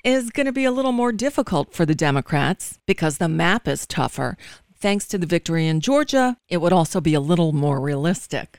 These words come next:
But they will be challenged in West Virginia, Montana, and Ohio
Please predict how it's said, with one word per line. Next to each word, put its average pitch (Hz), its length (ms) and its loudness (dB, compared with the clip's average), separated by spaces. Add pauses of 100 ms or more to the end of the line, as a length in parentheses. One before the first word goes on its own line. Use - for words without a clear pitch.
But 180 300 0 (100)
they 170 240 2
will 170 200 4
be 160 160 0
challenged 165 640 -2
in 156 240 -4
West 165 320 -4
Virginia, 165 560 0
Montana, 175 840 0
and 160 240 0
Ohio 143 800 -2